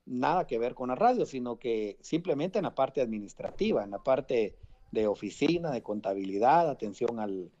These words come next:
al público, facturación, cobros, todo eso.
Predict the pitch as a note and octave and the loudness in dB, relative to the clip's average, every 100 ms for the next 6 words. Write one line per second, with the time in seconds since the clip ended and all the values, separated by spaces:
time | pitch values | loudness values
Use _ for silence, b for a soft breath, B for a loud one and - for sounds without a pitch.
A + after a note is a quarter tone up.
0 | _ _ G#2 F#2+ F2+ D3+ F3+ D3+ C#3 - | _ _ -6 -6 -2 0 2 0 -2 0
1 | D3 C3+ - G#2 - G#2 F#2+ F#2 C#3 D#3 | 2 2 0 -4 -4 -2 -2 -2 2 4
2 | F3 D#3+ C#3 B2+ C#3+ E3+ D3+ D3 B2 C3 | 6 4 0 2 4 4 2 -2 -2 -4
3 | B2+ A#2+ E3+ E3 G3+ | 0 2 2 4 0